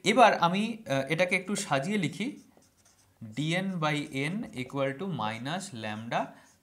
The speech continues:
ডিটি। এবারে আমরা কি করব? এদের ইন্টিগ্রেশন করব। ইন্টিগ্রেশন করলে ডিএন by n equal to minus integration lambda ডিটি।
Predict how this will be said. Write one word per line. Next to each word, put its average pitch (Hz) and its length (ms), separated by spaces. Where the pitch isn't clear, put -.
ডিটি। 156 380
এবারে 240 260
আমরা 262 200
কি 262 120
করব? 165 220
এদের 226 300
ইন্টিগ্রেশন 175 640
করব। 98 380
ইন্টিগ্রেশন 202 480
করলে 208 400
ডিএন 180 800
by 147 360
n 156 320
equal 131 360
to 214 80
minus 123 640
integration 135 520
lambda 110 580
ডিটি। 120 500